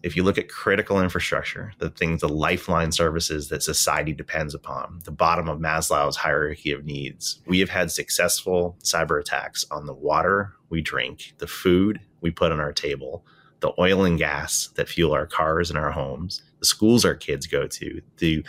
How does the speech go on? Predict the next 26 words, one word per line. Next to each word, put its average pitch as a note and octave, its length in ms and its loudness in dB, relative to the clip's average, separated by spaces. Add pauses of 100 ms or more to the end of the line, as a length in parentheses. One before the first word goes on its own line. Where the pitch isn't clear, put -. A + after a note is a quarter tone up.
(420)
timely A#2 500 0
availability E2 640 4
of B1 80 -2
patient - 400 0
care C#2 440 -4
during E2+ 280 4
a E2 60 2
pandemic D2+ 680 -4
with, - 220 -6 (140)
with D#2+ 280 -2
life E2+ 260 2
and D#2+ 160 -2
death D#2 220 -2 (160)
consequences, - 880 -4 (680)
the F2+ 80 -2
municipalities F#2 800 4
who D#2+ 80 0
run D#2 160 2
our D2 80 0
towns D2+ 320 0
and D2 80 -6
our - 80 -6
cities, C#2+ 340 -2
the D2+ 80 -6
federal F#2 320 4
agencies - 680 -2